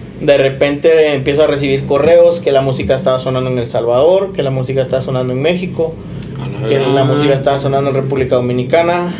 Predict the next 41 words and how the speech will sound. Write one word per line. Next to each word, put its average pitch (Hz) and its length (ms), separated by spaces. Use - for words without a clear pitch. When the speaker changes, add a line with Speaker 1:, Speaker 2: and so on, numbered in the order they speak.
Speaker 1:
Y, 139 500
y, 175 60
y 170 80
esa 180 240
fue 202 120
la 180 140
época 170 340
del, 123 380
del 117 480
hi-fi. 117 600
Speaker 2:
Ah, 170 260
la 165 120
Speaker 1:
An-, 143 60
Speaker 2:
gran. 190 300
Speaker 1:
antes 185 320
de 135 100
Facebook. 151 420
Speaker 2:
<laughs> 185 400
Speaker 1:
Sí, 202 640
fue, 170 360
eh, - 20
hi-fi. - 1160
Y, 131 720
y 127 500
recuerdo 143 520
que, 156 460
que 127 500
comencé 135 420
a 147 40
agregar, 156 340
eh, 143 300
me 127 140
comenzaron 143 360
a 180 40
agregar 147 280
gente 170 320
ahí 147 140
en, 147 180
en 131 140
el 123 80
hi-fi 160 400